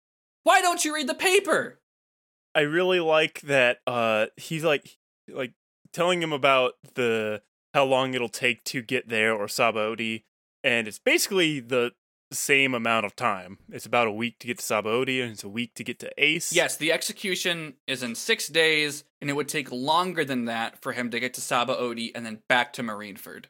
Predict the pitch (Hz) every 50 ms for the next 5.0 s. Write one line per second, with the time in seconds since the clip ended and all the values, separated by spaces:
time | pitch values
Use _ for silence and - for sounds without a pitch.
0 | _ _ _ _ _ _ _ _ _ _ _ - - - - 143 135 - - 165
1 | 139 139 147 160 170 165 147 - - 143 127 131 131 123 131 - _ _ - 139
2 | 135 131 135 151 196 254 262 240 226 - 170 147 - - - 139 117 143 - -
3 | 117 104 98 - 143 135 120 110 - - - 101 101 110 107 113 110 - 151 151
4 | - 151 127 123 135 123 117 110 98 107 104 117 113 107 104 104 98 92 95 95